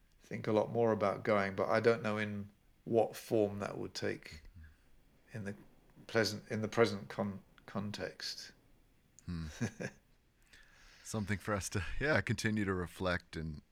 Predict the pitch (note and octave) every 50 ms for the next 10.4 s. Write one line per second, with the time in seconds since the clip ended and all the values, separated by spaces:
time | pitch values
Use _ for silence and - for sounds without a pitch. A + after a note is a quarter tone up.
0 | _ _ _ _ _ - E2 E2 D#2+ - - D#2 D#2+ E2 D#2+ E2+ F2 E2+ E2 E2
1 | D#2+ D#2+ D#2+ D#2+ D#2+ - F#2+ D#2+ - - - - - - - - - - - -
2 | _ _ _ _ - A#2+ A2+ - C3+ - C3 B2 A#2 G2 G#2+ G#2 G#2 F#2 F#2+ -
3 | - - A#2+ A2+ A2 G#2+ A2 G#2 G2+ G2 G2 F#2+ F#2+ F#2 - - _ _ _ -
4 | - G#2 G#2 G#2 F#2 D#2+ F2 F#2+ F#2+ G2 G2 F#2 E2+ F#2+ F#2+ F#2 F2+ E2+ - -
5 | G#2 F#2 F2+ F2 F2+ F2+ E2 E2 F#2 F#2+ F#2+ F#2 G2+ G2 G#2 A#2 C#3 - - -
6 | F#3+ F3+ D3 A2+ G#2 G2+ - A#2+ A2+ A#2 A#2 - C3+ B2 B2 C3 B2+ B2+ A#2+ -
7 | - - F3 E3+ D#3+ C#3+ - - C#3 B2+ A2+ A2 A2 G#2+ F2+ F#2 A2+ A2 G#2+ A2
8 | A2 G#2+ - - G#2+ A#2+ A#2+ B2 C3 B2 - C3+ A#2+ - - - - - - -
9 | - - - - G#2 A2 - - A#2 A2+ A2+ A2 G#2+ G#2 F2 G#2 G2+ F#2+ G#2+ G#2+
10 | - - A2 G#2+ G#2 G2+ G2 G2